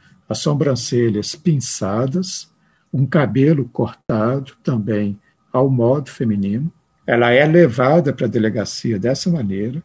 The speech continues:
e ela é representada pela imprensa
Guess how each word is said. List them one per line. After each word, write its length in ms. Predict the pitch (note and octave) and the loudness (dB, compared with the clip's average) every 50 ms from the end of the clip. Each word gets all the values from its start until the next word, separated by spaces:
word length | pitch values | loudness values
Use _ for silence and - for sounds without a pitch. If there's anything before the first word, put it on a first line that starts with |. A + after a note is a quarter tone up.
| _ _ _ _ _ _ _ | _ _ _ _ _ _ _
e 480 | - B2+ C3 C3 C#3 D3 D#3+ F3+ - - - _ _ _ _ - | -6 -2 0 2 2 2 2 0 -2 -4 -8 _ _ _ _ -2
ela 220 | - A#2 B2 C3 A#2+ | 0 2 2 4 4
é 80 | C3 | 4
representada 1200 | C3+ A2 F3 F3 F3+ - E3 E3+ E3 - - D#3 C3 A#2+ A#2+ B2 A2+ A2+ B2+ C#3 B2+ B2 A#2+ A2 - - _ _ - | 4 4 4 4 4 2 2 2 2 2 0 -2 -2 -2 -2 0 0 0 0 0 0 -2 -4 -4 -6 -8 _ _ -4
pela 180 | - C3 A#2 A2+ | 0 2 2 2
imprensa 680 | G2+ F#2 - - A2 A#2 C#3 E3 E3+ - - - - | 0 0 -2 0 0 0 0 0 -2 -4 -6 -12 -14